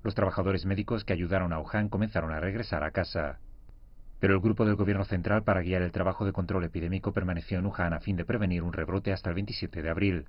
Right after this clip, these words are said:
cuando el presidente Xi Jinping aprobó su retorno a la capital china.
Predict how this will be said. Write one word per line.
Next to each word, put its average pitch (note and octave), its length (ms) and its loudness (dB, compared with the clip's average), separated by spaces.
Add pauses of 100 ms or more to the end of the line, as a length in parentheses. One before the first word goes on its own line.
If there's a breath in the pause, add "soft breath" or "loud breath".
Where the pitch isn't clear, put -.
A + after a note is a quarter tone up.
(360)
cuando D#2 220 -2
el - 40 -6
presidente F2+ 440 -2
Xi C#3+ 160 -4
Jinping E2+ 400 -2
aprobó F2 280 0
su B2 140 -4
retorno D#2 380 -2
a - 20 0
la E2 80 0
capital D2+ 420 -2
china. D2+ 440 -2